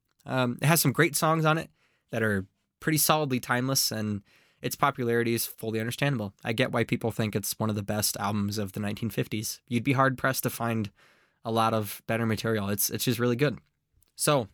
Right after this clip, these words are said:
given that I only had four records to listen to this week, I wanted to throw in a fifth that I was listening to as well. Obviously, I'm not just listening to one, you know, less than hour album a day.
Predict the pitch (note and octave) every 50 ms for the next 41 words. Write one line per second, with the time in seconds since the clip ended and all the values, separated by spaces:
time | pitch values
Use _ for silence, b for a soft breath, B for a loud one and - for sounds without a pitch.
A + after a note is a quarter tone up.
0 | _ _ _ _ _ _ _ _ _ _ _ _ _ _ _ _ _ B B B
1 | B B B B B B B B B B B B B B B B _ _ _ -
2 | G3 G3+ A#3 A#3 A3+ G#3+ G#3+ F3+ D#3+ F3 F3 F#3 F#3 E3 D#3 E3 D3 C#3+ A#2+ -
3 | - - D3 D3 D3+ C#3+ C#3+ D3 C#3 C3 C3+ C3 C3 - A#2+ A2 G#2+ G2 - -
4 | - B B B B - - C3 C3+ - - B2+ - - B2+ A2+ A#2 - - -
5 | G#2+ G2+ G2 - - A2 A#2 B2 C#3+ E3+ G#3+ B3 - A3 G3 - F#3 F3 D#3+ C#3
6 | B2+ - - - - A#2 G#2+ - - - - - - _ - A#2 A2+ A2+ A2 G#2+
7 | G2+ G#2+ G2+ - A2 G#2+ G2+ - G#2 G2+ F#2+ G2+ G#2 F#2 F2 D#2+ - b b b
8 | b b b b b - B2 C3 C#3+ C#3+ C#3 - D3 C3+ B2+ B2 A#2+ A#2 A#2 A2+
9 | A2 G2+ - _ _ - - - A#2+ A2+ - - A#2+ G#2+ - A#2 A2 G#2+ G#2 G2+
10 | G2 G2 - - - G#2+ G2+ G2 F#2 E2+ - - G2 G#2+ A2 A2+ A2 A2 G#2+ G#2
11 | G2+ F#2+ - - - G2+ G2+ F#2+ F#2+ F#2+ F#2 - _ - _ - A2+ G#2+ G#2 -
12 | - - A2 G2+ G2+ - G2 G2 G2 G2 G2 G2 F#2+ F#2 - F2 F#2 F#2+ F#2 G2+
13 | F#2+ F2 F2+ F2 F#2 F#2 F2 F2 E2 C#2+